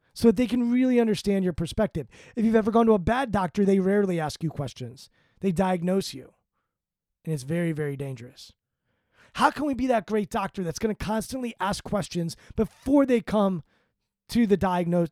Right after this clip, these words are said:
diagnostic or the diagnosis, before they come to the solution? I go back to that lawyer and I would say, "Hey,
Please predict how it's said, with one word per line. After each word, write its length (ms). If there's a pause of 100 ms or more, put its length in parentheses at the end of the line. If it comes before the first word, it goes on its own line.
diagnostic 640
or 80
the 80
diagnosis, 840 (420)
before 320
they 120
come 200
to 60
the 120
solution? 580 (260)
I 80
go 100
back 220
to 80
that 180
lawyer 280
and 100
I 80
would 100
say, 140
"Hey, 260